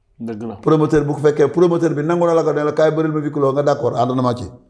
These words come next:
Speaker 1: Mhm.
Speaker 2: Bu fekkee ne d'accord, promoteur bi d'accord ci, man ànduma ci.
Speaker 1: Mhm.
Speaker 2: Man loolu laay, loolu laay dox ak ñoom.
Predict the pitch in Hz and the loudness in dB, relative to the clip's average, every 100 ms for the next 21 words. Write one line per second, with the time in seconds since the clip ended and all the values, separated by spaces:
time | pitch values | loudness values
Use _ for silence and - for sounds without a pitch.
0 | _ 113 107 98 _ _ 139 147 170 170 | _ -18 -16 -18 _ _ -4 0 2 4
1 | 160 151 151 156 165 160 160 160 151 151 | 4 4 2 2 2 0 2 2 2 2
2 | 147 143 160 160 147 127 127 139 120 117 | 2 4 4 2 0 0 -6 -8 -8 -8
3 | 104 - _ - 117 104 95 - _ - | -10 -18 _ -18 -18 -18 -20 -20 _ -10
4 | 113 117 123 127 127 127 131 120 110 107 | -2 2 2 2 2 2 0 -2 -6 -6
5 | 104 | -10